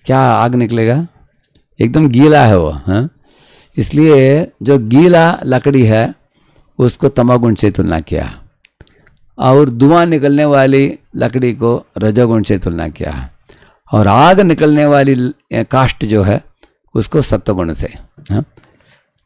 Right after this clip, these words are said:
That means recently broken branch, smoky branch and fiery branch, हाँ? और फ-, स्मोकी वुड, फायरी वुड, तीन उदाहरण है,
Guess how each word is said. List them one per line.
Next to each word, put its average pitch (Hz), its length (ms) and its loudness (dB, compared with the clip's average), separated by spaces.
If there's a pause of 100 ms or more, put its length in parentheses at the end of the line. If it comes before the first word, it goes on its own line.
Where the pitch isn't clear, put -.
That 107 180 -2
means 131 460 0 (720)
recently 139 640 2
broken 117 420 0
branch, 110 380 -2 (640)
smoky 139 460 2
branch 110 380 -2 (300)
and 104 100 0
fiery 117 360 2
branch, 80 400 -8 (180)
हाँ? 123 160 -4 (320)
और 104 120 0
फ-, - 180 -6
स्मोकी 143 400 0
वुड, 131 340 2
फायरी 110 320 0
वुड, 82 280 -6 (460)
तीन 156 160 4
उदाहरण 117 420 0
है, 87 100 -12